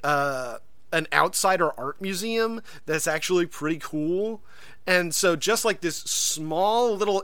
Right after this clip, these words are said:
extra influx of tourist dollars, which I'm sure is maybe, you know, like, two, three hundred dollars a day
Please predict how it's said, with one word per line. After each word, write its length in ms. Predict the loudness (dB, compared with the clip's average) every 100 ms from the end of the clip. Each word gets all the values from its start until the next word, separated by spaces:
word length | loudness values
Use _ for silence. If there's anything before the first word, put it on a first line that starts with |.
| -2
extra 400 | -4 -2 0 0
influx 720 | 0 -2 -4 0 0 0 -6
of 200 | -8 -10
tourist 420 | -6 -2 0 -2 -4
dollars, 560 | -8 -8 -10 -12 -14 -16 -14 -14 -10
which 180 | -6 0
I'm 140 | 0
sure 220 | 2 2 0
is 100 | 0
maybe, 300 | -2 -2 -2
you 180 | -4 -4
know, 160 | -4
like, 260 | -4 -6 -12 -16 -16 -14 -14 -14 -14 -14 -12
two, 840 | -10 -10 -10 -10 -8 -10 -10 -12
three 340 | -14 -8 -6 -4
hundred 280 | -4 -6
dollars 540 | -6 -2 -2 -2 -4 -6
a 80 | -8
day 640 | -8 -8 -8 -8 -8